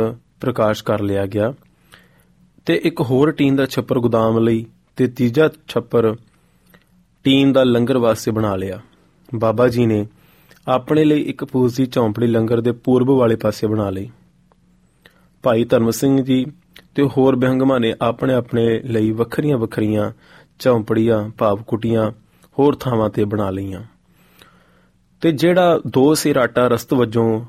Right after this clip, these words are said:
ਰੋਜ਼ ਗੁਰਦੁਆਰਾ ਸੱਚਖੰਡ ਵੱਲੋਂ ਮਿਲਦਾ ਸੀ, ਉਸ ਦਾ ਕੜਾਹ ਪ੍ਰਸ਼ਾਦ ਰੋਜ਼ ਬਣ ਜਾਣਾ, ਜੋ ਕਿ ਹਮੇਸ਼ਾ ਹੀ ਬਾਬਾ ਜੀ ਆਪਣੇ ਹੱਥੀਂ ਸਜਾਉਂਦੇ ਸਨ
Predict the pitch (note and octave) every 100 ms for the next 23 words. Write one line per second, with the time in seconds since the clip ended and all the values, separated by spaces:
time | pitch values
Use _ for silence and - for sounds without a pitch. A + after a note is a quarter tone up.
0 | - C#3+ F3+ D#3 A#2+ A#2 A2 A2+ A2 -
1 | A2+ - A#2+ A#2 A2 A2 A2 G#2+ - _
2 | _ A2+ G#2+ G#2 A#2+ B2+ B2 A2 - _
3 | _ _ _ - C3+ C3 D3 C#3+ C#3 D3
4 | C#3 A#2+ A#2 A2+ B2 D3 B2+ G#2+ G#2 G2+
5 | F#2+ - - _ _ _ A2+ C3 B2+ C3+
6 | B2 A#2 A#2+ B2+ A#2 A2+ A2+ G#2+ A2 G#2
7 | G#2 - _ _ _ _ - B2 B2+ A#2
8 | G#2 C3 A#2+ A#2 G#2 G#2 G2 A2